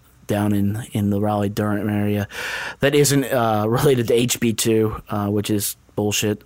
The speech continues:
Uh, but, uh, artistically down there,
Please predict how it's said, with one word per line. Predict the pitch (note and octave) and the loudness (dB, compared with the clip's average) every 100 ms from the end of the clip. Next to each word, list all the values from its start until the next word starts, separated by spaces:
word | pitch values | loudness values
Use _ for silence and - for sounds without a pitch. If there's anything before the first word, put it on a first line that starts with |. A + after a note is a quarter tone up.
| - | -6
Uh, | A#2 G2+ | -2 -2
but, | A2+ G#2+ - - - - - | 0 -2 -2 -8 -14 -14 -8
uh, | G#2 G#2 G2+ - - _ | -4 -2 -2 -4 -14 _
artistically | A#2+ A2 D#3+ - - G#2+ | -4 0 0 0 -2 -2
down | G2+ G2+ G2 | 0 -2 -2
there, | G2+ G2+ | -2 -2